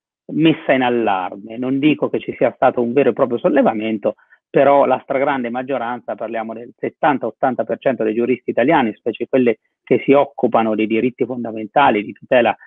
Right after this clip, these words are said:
della privacy, si sono posti quantomeno, eh, delle forti domande.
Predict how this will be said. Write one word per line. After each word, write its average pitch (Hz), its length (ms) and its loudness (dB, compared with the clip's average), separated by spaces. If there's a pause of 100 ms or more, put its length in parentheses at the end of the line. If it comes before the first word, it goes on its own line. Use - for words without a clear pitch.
(200)
della 156 240 4
privacy, 120 600 -2
si - 120 -12
sono 127 220 -4
posti 120 420 -6
quantomeno, 120 800 0 (420)
eh, 110 280 -2
delle 127 320 2
forti 120 400 0
domande. - 640 -6